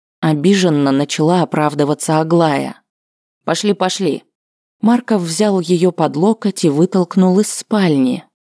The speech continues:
Я услышала, как в замке повернулся ключ.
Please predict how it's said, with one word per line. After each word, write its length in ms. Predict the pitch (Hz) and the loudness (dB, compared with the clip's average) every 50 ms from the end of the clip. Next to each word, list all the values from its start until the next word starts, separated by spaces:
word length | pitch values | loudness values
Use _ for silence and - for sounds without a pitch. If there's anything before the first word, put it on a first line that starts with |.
| _ _ _ - | _ _ _ -4
Я 220 | - 180 226 254 | -2 0 2 2
услышала, 640 | 254 247 - - - 185 185 - - 202 190 185 185 | 2 0 -2 -2 -2 -2 -2 0 -2 -2 0 0 -2
как 220 | - - 151 139 | -2 -4 -6 -4
в 60 | 143 | -4
замке 420 | 135 156 139 139 139 - - 175 175 | -2 -2 0 -2 -2 -2 -2 -4 -2
повернулся 720 | - 185 160 135 147 135 135 143 143 143 139 - - 170 | 0 -2 0 0 0 0 0 0 -2 -2 -2 -2 -6 -6
ключ. 500 | - - 165 165 131 123 - - - | -6 -2 -2 -2 -2 -2 -4 -10 -12